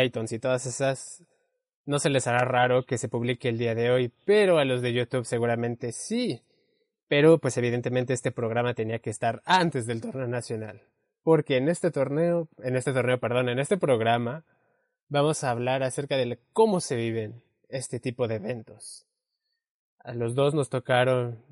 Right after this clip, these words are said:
vivir lo que fueron las Rip Zones, y Carlos estuvo presente directamente en el, el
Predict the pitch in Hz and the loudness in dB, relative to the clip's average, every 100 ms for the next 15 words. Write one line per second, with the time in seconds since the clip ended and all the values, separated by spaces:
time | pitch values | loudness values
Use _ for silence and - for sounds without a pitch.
0 | 156 - 127 123 123 127 127 - - - | -18 -8 -2 0 2 0 0 -6 -20 -10
1 | 127 120 117 131 131 120 113 131 156 - | -6 -6 -4 -2 0 -2 -2 -4 -4 -4
2 | 214 220 - - _ _ _ - 127 - | -4 -4 -10 -18 _ _ _ -14 -12 -2
3 | 143 180 190 165 156 170 160 139 - 147 | 0 2 0 -2 -2 -2 -2 -2 -2 -4
4 | - 151 139 127 131 139 135 139 143 127 | -2 -2 -2 -2 -2 -4 -4 -4 -2 -2
5 | 123 127 123 117 113 | -2 -4 -6 -8 -10